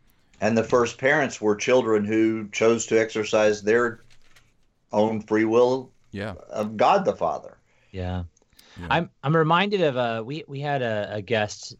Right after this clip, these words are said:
Speaker 3: uh, several podcasts ago, but Leslie Leyland Fields, who had, had said something that I thought, uh, was, was really powerful. And she had, she had talked about the difference between successful parenting, which is, I think, something we're talking about, versus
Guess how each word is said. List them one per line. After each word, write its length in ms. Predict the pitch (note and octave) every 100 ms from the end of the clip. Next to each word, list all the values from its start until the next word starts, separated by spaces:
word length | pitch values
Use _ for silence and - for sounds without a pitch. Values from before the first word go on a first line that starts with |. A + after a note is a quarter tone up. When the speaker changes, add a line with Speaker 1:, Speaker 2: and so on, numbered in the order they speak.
| -
Speaker 3:
uh, 280 | A2 G2 F#2 - _ _
several 300 | - E3+ D#3+
podcasts 560 | - D3 C3+ B2+ G#2+ -
ago, 240 | F#2 F2+
but 160 | F2 F#2+
Leslie 520 | A#2 A#2 B2+ A2 G#2 -
Leyland 440 | - G#2 G#2 F#2+
Fields, 540 | - A2+ G2+ F2 F2 - _ _ _
who 200 | - B2+
had, 280 | A#2 A2+ G2+ -
had 300 | - A#2+ A2
said 240 | - F#3+
something 360 | F#3+ F#3+ E3+ D3
that 120 | B2+
I 80 | A#2
thought, 380 | - B2+ A#2+ -
uh, 300 | - G#2+ G2 G2
was, 260 | A2+ F#2
was 380 | G2 A2 G#2 G2 - -
really 640 | A#2+ A2 C3 D#3 D3+ C#3
powerful. 560 | C3 C#3 C#3+ D3+ - G#2
And 100 | F#2
she 120 | A#2+
had, 160 | A2 -
she 140 | C3+
had 140 | B2
talked 260 | - C#3 C#3
about 340 | C3+ A2+ A2 - -
the 80 | C3+
difference 340 | A2+ D#3 F3 D#3
between 420 | C#3 C#3 A#2+ A2 - _ -
successful 720 | D3 C#3 - G#3+ G#3+ D#3+ A#2
parenting, 560 | A#2 G2 F#2+ G#2+ G#2+ A2+
which 200 | C3+ A#2+
is, 80 | A#2
I 60 | A#2
think, 280 | D3 C#3 -
something 300 | C#3 C#3 A2+
we're 80 |
talking 320 | G2+ B2+ C3 A#2
about, 260 | G#2+ G#2
versus 400 | G#2+ A2+ A#2 G2